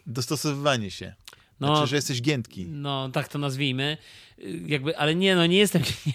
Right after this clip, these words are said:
Speaker 2: o to mi chodzi, że ta moja jakby
Speaker 1: Elastyczny, że
Speaker 2: możliwość,
Speaker 1: jesteś,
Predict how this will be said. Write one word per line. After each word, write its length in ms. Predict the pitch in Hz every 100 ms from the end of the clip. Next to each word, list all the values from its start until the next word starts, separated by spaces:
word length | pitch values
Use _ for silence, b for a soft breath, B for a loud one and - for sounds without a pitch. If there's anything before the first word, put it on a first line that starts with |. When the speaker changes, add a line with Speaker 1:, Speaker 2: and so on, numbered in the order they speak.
| -
Speaker 2:
o 80 |
to 200 | 202 -
mi 100 | 190
chodzi, 320 | 147 160 127 123
że 180 | 135
ta 140 | 131 139
moja 300 | 139 143 143
jakby 360 | 139 131 127
Speaker 1:
Elastyczny, 840 | 143 139 143 147 - 160 - 117 98
że 60 | 92
Speaker 2:
możliwość, 960 | 147 123 156 180 170 170 123 - - 127
Speaker 1:
jesteś, 180 | 131